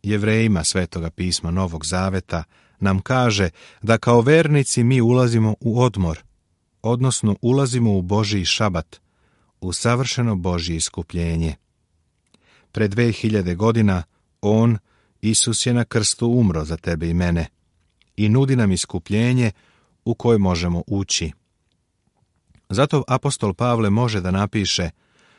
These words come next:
„Pošto smo dakle opravdani verom, imamo mir s Bogom posredstvom našeg Gospoda Isusa Hrista.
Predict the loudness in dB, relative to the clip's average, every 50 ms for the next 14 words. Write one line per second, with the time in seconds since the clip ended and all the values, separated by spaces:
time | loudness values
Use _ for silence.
0 | _ _ _ -2 -2 -2 0 -2 -4 -4 -2 -2 0 0 2 0 -2 0 -2 0
1 | 2 2 2 2 2 0 0 2 0 0 0 0 0 0 0 0 0 0 0 0
2 | 2 0 0 0 -2 -6 _ _ _ _ _ _ _ _ _ _ -2 0 2 4
3 | 4 4 4 4 4 2 4 2 2 2 0 -4 -8 -12 _ -12 -10 -8 -8 -4
4 | -2 -2 -2 -2 -2 -4 -4 -6 -8 _ _ _ _ _ _ _ -2 2 2 2
5 | 2 0 -2 -2 -4 -4 -6 -4 -2 0 2 2 2 0 -2 -4 -6 -6 -8 -4
6 | -2 -2 -2 -2 -4 -6 -6 -6 -6 -6 -6 -6 -6 -6 -6 -6 -6 -6 -6 -6
7 | -8 -8 -10 -8 -6 -6 -4 -4 -6 -8 -8 -10 -12